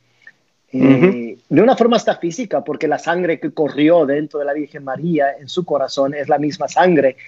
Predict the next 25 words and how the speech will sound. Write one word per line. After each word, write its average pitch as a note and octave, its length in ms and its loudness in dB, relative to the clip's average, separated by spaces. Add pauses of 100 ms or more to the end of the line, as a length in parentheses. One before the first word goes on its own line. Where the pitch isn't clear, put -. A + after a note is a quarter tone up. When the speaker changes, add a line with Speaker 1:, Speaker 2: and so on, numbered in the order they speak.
(200)
Speaker 1:
que D#3 180 4
corri-, C#3 420 2
que C#3+ 140 -2
corre D3+ 380 2
en C#3 100 0
el B2+ 100 -4
corazón C#3 340 -6
sagrado. C#3 500 0 (580)
Para, D3 380 2 (180)
para D#3 180 -2
mis D#3 220 -6
hijos, D3 560 -8 (580)
no F#3 140 0
puedo F3+ 160 -4
decir E3 240 -4
que F3 120 -2
es E3 100 -4
mi D#3+ 100 -4
sangre D3 640 -2 (500)
nomás, D3+ 960 0
porque C#3 640 2 (180)
es D3+ 160 2
la D3 100 4
sangre D3+ 320 4
de C3+ 340 2